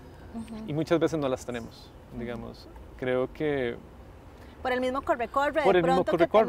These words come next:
Speaker 1: tenemos,
Speaker 2: por la,
Speaker 1: ¿no?
Speaker 2: por la
Speaker 1: Todos.
Speaker 2: dinámica, porque el, el, el ritmo en las sociedades capitalistas neoliberales es muy vertiginoso,
Speaker 1: Ujú.
Speaker 2: ¿verdad? Es siempre estar haciendo, siempre estar comprando, siempre estar pagando. Entrarle a pensar al sentido de la existencia social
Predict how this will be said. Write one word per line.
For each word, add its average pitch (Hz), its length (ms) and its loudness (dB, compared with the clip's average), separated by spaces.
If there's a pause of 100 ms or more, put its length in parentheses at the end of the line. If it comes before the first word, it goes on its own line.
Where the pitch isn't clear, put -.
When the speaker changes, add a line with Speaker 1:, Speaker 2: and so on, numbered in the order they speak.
Speaker 1:
tenemos, - 80 -6
Speaker 2:
por 135 100 0
la, 127 140 6
Speaker 1:
¿no? - 60 0
Speaker 2:
por - 180 -2
la 135 120 4
Speaker 1:
Todos. 135 120 2
Speaker 2:
dinámica, 160 400 2
porque 127 360 -6
el, 127 160 -6
el, 135 240 -8
el 139 200 -4
ritmo 185 480 0 (300)
en 123 340 -6
las 117 100 -2
sociedades 131 920 2
capitalistas 147 420 -4
neoliberales 151 480 0
es - 300 -10
muy 156 240 -6
vertiginoso, 139 680 -6 (380)
Speaker 1:
Ujú. 233 120 -10
Speaker 2:
¿verdad? 64 300 -6 (380)
Es 123 100 -6
siempre 147 380 0
estar 139 180 -2
haciendo, 156 480 0
siempre 139 360 -4
estar 127 200 -6
comprando, 147 480 0
siempre 131 380 -4
estar 123 180 -6
pagando. 143 640 -2 (2000)
Entrarle 156 480 4
a 160 40 6
pensar 151 420 4
al 127 120 2
sentido 147 520 2
de 120 60 2
la 120 60 0
existencia 135 480 -4
social 156 400 2